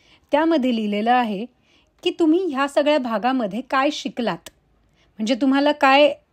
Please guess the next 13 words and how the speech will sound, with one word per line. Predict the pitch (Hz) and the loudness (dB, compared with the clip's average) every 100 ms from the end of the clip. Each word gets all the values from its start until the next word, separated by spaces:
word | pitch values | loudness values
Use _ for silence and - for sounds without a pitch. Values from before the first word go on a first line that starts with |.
| 202 | -6
जाणून | 220 202 240 | -2 0 2
घ्यायचं | 262 277 254 302 | 4 2 2 0
होतं, | 302 302 370 - _ _ | 0 -2 -4 -6 _ _
तुम्ही | 320 370 | -4 0
काय | 349 330 | 4 4
शिकलात | 311 233 208 180 170 - - | 2 -4 -6 -10 -10 -14 -6
आणि | 240 | -4
तुम्हाला | 294 294 339 | -2 -2 -2
काय | 320 269 | 0 0
माहिती | 285 247 208 247 | 0 0 -4 -4
होतं, | 202 185 180 - _ _ _ _ - | -6 -8 -14 -20 _ _ _ _ 2
हे | 370 | 4
वि-, | 320 247 | 4 2